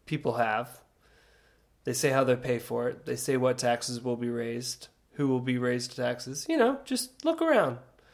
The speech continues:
And if you don't like any of the people that are out there, vote for your fucking self. Vote for someone you know that you want to be president.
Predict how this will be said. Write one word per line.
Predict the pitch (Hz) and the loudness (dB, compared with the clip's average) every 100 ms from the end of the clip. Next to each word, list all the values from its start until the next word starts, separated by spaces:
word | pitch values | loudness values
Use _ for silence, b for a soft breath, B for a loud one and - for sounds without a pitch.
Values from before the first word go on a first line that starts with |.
| b b b b | b b b b
And | 180 196 | -4 -2
if | |
you | 233 | 6
don't | 240 233 170 - - _ _ _ _ _ _ _ _ - | 8 8 6 -6 -20 _ _ _ _ _ _ _ _ 2
like | 208 226 | 4 4
any | 208 220 240 | 4 6 6
of | |
the | 220 | 4
people | 247 226 226 | 2 4 6
that | 226 202 - - _ | 6 4 -6 -20 _
are | 196 208 | 0 4
out | 214 226 | 4 6
there, | 254 254 | 6 6
vote | 226 269 320 | 4 6 6
for | - 330 | 4 0
your | 294 | 2
fucking | - 269 269 247 | 0 -2 0 -2
self. | - 294 226 - - - _ _ _ _ _ _ _ _ _ _ _ | 0 0 0 -2 -6 -20 _ _ _ _ _ _ _ _ _ _ _
Vote | - 240 | 6 6
for | 240 | 6
someone | 247 262 247 247 | 0 4 6 6
you | 233 | 6
know | 233 240 240 | 6 8 8
that | 220 | 6
you | 220 | 6
want | 220 233 240 | 6 6 4
to | |
be | 180 135 | 0 0
president. | 135 120 117 92 95 | 2 0 -2 -8 -12